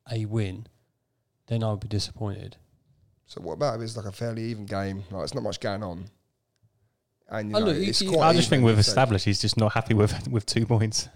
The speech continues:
Speaker 1: No, I'm not. No,
Speaker 2: <laughs> I
Speaker 1: it's
Speaker 2: wanna get
Speaker 1: not
Speaker 2: to that
Speaker 1: that.
Speaker 2: bottom of it. I wanna get to the root of
Speaker 1: No,
Speaker 2: this
Speaker 1: the,
Speaker 2: evil,
Speaker 1: the
Speaker 2: though.
Speaker 1: root of it. Listen,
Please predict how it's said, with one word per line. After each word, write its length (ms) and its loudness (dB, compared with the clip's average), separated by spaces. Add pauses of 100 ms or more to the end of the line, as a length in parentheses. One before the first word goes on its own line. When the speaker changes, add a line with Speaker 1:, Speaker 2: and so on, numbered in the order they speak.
(120)
Speaker 1:
No, 220 2
I'm 80 0
not. 260 2
No, 120 6
Speaker 2:
<laughs> 60 4
I 80 0
Speaker 1:
it's 100 4
Speaker 2:
wanna 100 6
get 60 6
Speaker 1:
not 60 6
Speaker 2:
to 40 0
that 80 6
Speaker 1:
that. 120 6
Speaker 2:
bottom 200 4
of 0 -
it. 60 4
I 20 4
wanna 160 6
get 60 2
to 80 -4
the 60 0
root 160 6
of 40 4
Speaker 1:
No, 80 4
Speaker 2:
this 80 6
Speaker 1:
the, 80 2
Speaker 2:
evil, 220 2
Speaker 1:
the 120 -2
Speaker 2:
though. 160 2
Speaker 1:
root 100 2
of 80 0
it. 140 -2
Listen, 340 2